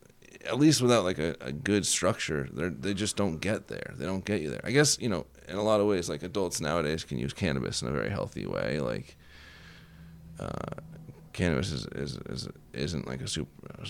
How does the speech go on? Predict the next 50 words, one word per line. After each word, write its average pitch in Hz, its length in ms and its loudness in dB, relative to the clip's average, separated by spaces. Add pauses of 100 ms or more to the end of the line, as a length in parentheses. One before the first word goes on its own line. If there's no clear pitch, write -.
(160)
harmful 80 360 0
drug, 90 400 2
you 69 100 0
know? 67 260 0
I 67 40 -2
mean, 67 160 0
it, - 200 -8 (240)
it - 120 -8
could 131 400 4
be, 67 260 0
but 58 340 -4
for - 160 -8
the 80 60 0
most 110 260 2
part, 92 160 4
it's - 160 -4
not. 78 220 0
I 60 60 2
don't 87 180 2
hear 107 240 2
about 76 220 2
people, 69 360 -2
you 60 120 -4
know, 64 240 -4
smoking 60 500 -4
weed 80 240 -2
and 65 140 -4
really, 60 180 -4
like, 50 160 -6
hurting 101 320 -2
themselves. - 640 -10 (1000)
Um, - 220 -12 (1300)
so, - 240 -6
like, 64 260 -2 (100)
I 82 80 -2
don't 107 100 2
know. 82 80 0
I 76 200 -2
guess 82 200 -4
what 87 100 -4
I'm 71 120 -4
trying 107 200 -4
to - 60 -8
say 110 160 -2
is, 82 140 -2
like, 64 140 -8
cannabis 82 560 -4
is 73 800 -6
what? 82 300 -4
It's, - 340 -12